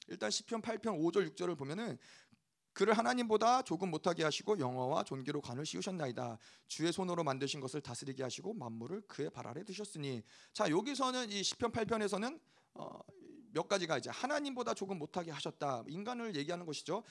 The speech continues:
인간, 인간이 존귀하지만은 하나님보단 조금 못하고 영화와 존귀로 하나님이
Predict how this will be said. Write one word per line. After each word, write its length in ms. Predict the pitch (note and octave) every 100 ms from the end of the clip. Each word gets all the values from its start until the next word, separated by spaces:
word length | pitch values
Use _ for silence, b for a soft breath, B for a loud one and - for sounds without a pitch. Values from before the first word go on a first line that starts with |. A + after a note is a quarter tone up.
| B B -
인간, 360 | A#3 B3 B3+ F3+
인간이 580 | A3+ B3 B3+ B3+ B3
존귀하지만은 840 | A#3 G#3+ G#3+ A3+ G#3+ A3 G#3+ B3+ - _
하나님보단 500 | D#3+ A3 A3+ G3+ G#3
조금 220 | F#3 F#3+
못하고 500 | E3+ - F3 A3 C#4+ -
영화와 320 | C3+ D3+ E3+
존귀로 500 | D3+ D3 D#3+ F3 A#3
하나님이 380 | G#3 F3+ F3+